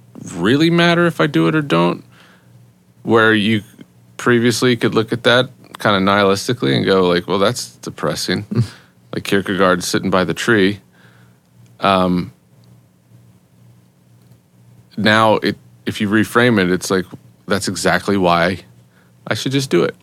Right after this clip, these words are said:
Speaker 1: And it should just be fun."
Speaker 2: Yeah.
Speaker 1: 'Cause it's, you know, it's water passing through our hands. It's,
Speaker 2: Yeah.
Speaker 1: why not? And you can fail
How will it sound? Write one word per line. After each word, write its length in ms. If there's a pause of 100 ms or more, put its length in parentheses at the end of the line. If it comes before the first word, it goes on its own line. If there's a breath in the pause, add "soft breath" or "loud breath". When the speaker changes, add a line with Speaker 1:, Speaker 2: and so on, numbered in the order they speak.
(140)
Speaker 1:
And 100
it 100
should 160
just 160
be 100
fun." 320 (300)
Speaker 2:
Yeah. 220
Speaker 1:
'Cause 160
it's, 200 (100)
you 140
know, 120
it's 100
water 300
passing 380
through 120
our 100
hands. 320
It's, 260 (960 loud breath)
Speaker 2:
Yeah. 120
Speaker 1:
why 200
not? 340
And 140
you 100
can 120
fail 560